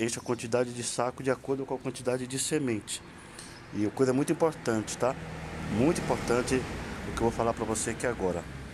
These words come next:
Não deixar a semente no sol, tá? Enquanto ela estiver nessa, nessa,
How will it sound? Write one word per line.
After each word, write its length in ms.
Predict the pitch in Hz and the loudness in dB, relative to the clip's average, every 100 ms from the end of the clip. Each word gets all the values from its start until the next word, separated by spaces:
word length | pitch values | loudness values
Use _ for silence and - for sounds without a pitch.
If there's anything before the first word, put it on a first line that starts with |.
| - - - | -12 -12 -4
Não 300 | 107 113 165 | 2 4 6
deixar 420 | 151 131 - 110 - - | 4 2 2 2 0 0
a 100 | 104 | 0
semente 500 | - 104 92 87 104 | 0 -2 -2 -2 0
no 120 | 143 | 2
sol, 400 | - 117 104 147 - - - - - - - - - - - - - - - - | 2 4 4 2 -6 -20 -20 -18 -18 -18 -20 -20 -20 -20 -20 -20 -20 -20 -20 -8
tá? 220 | - 101 | -2 0
Enquanto 280 | 110 - 113 | 0 -2 2
ela 100 | 120 | 2
estiver 280 | 117 101 104 | 2 0 0
nessa, 240 | 107 101 104 | 0 -2 -6
nessa, 340 | 107 98 104 | -6 -4 -6